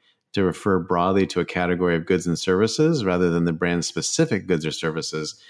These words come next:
a company may be at risk of losing its trademark. Uh, laundromat, another one. Wow, right?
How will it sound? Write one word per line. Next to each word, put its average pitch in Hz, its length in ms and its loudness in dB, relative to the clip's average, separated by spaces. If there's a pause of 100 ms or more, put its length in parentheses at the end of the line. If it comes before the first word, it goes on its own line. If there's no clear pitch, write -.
(220)
a - 40 -20
company 82 300 -6
may 80 180 -2
be 80 120 -6
at 85 80 -6
risk 78 240 -4
of 76 100 -6
losing 78 300 -2
its 78 100 -10
trademark. 76 640 -6 (480)
Uh, 80 340 0
laundromat, 120 840 2
another 104 340 2
one. 208 420 2 (440)
Wow, 80 440 0
right? 92 300 0